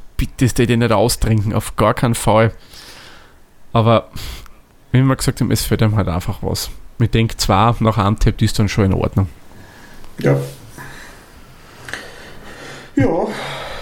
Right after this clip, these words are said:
Speaker 1: Ja, ich muss sagen, mit dem Ergebnis hätte ich nicht gerechnet. Ich dachte, wir waren da schon weiter unten.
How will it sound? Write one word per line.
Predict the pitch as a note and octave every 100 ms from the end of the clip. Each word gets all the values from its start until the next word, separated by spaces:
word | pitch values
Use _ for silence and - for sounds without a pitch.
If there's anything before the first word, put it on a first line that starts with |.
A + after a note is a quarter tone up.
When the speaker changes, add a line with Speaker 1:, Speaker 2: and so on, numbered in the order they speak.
| - A2+
Speaker 1:
Ja, | D3+ C#3+ - -
ich | C3+ - - C#3 C#3+
muss | E3+
sagen, | - G#3+
mit | F#3+ -
dem | E3+
Ergebnis | F3+ D3 F#3 F3
hätte | D#3 D3
ich |
nicht | B2+ -
gerechnet. | - A2 G2+ - F3 D3
Ich | B2+
dachte, | C3+ -
wir | C3
waren | A2 A#2+
da | D3
schon | C#3 B2+ D3+ G#2+
weiter | G2+ C3+ - -
unten. | A#2 E3+ - A#2